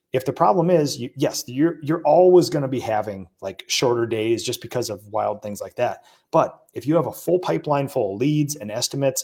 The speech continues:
and work, you can just start scheduling one after another. Tell them to go to another job. Easy enough. Uh,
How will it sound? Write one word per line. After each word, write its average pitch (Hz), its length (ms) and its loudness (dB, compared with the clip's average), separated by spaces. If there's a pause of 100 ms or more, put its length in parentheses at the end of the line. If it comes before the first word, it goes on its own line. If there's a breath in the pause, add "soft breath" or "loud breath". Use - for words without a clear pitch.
and 98 180 -10
work, 151 340 2 (200 soft breath)
you 131 100 -6
can 190 140 -2
just 147 140 2
start 139 220 0
scheduling 117 440 -2
one 117 160 0
after 123 300 0
another. 143 280 -2
Tell 131 160 -4
them 170 60 -2
to 175 60 -2
go 185 100 2
to 190 60 0
another 190 260 -2
job. 196 340 -2 (200)
Easy 151 240 -4
enough. 165 280 -4 (1600 soft breath)
Uh, 104 1080 0